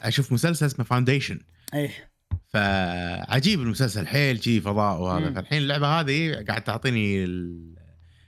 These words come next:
Speaker 1: الأحاسيس الفاونديشنية، عرفت؟
Speaker 2: إي.
Speaker 1: فا-، إي، يلا دام شريتها، خلنا
Speaker 2: عط-،
Speaker 1: نجربها
Speaker 2: عطها
Speaker 1: هذه،
Speaker 2: تجربة.
Speaker 1: راح نجربها.
Speaker 2: إي، عطها تجربة.
Speaker 1: مم.
Speaker 2: آه، أنا بعد أحب مسلسل اسمه The Expanse وايد.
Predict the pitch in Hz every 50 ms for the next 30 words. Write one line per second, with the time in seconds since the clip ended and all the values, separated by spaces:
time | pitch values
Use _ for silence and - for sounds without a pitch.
0 | - - 92 98 85 98 90 113 127 127 - 147 131 - 131 113 110 98 - 117
1 | 113 113 113 113 107 101 - 117 113 123 123 113 - 78 80 82 80 98 120 135
2 | 131 143 147 139 135 135 135 127 123 120 - - 104 104 101 98 98 98 98 98
3 | 98 98 98 95 95 98 98 - - - 107 107 110 107 104 104 101 98 101 120
4 | 156 180 185 170 151 139 127 - 131 139 170 170 - 160 160 180 - 170 165 156
5 | 175 175 185 190 214 - 233 202 180 175 165 - 151 143 131 - 143 139 135 139
6 | 139 147 131 120 123 127 262 233 220 190 - 131 - - 123 117 120 117 127 127
7 | 135 139 - - - - _ - - - 165 170 185 185 220 240 247 233 233 226
8 | 208 220 185 247 269 208 208 208 180 - 233 226 - - 190 180 170 - 180 165
9 | 151 180 180 156 - - - 180 170 156 127 - - - - 131 139 139 123 117